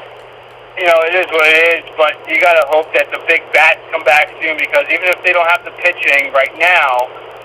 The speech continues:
if they can generate offense and keep the team in the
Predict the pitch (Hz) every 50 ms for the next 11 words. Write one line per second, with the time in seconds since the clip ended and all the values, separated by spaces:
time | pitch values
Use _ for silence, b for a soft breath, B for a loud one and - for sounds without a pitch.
0 | - - - 131 - 151 151 - 185 175 160 - 165 165 165 170 170 170 170 165
1 | 165 180 190 185 - - 151 143 143 139 - 131 135 - - - 170 - - -
2 | 175 - - - - 175 175 170 165 160 160 156 -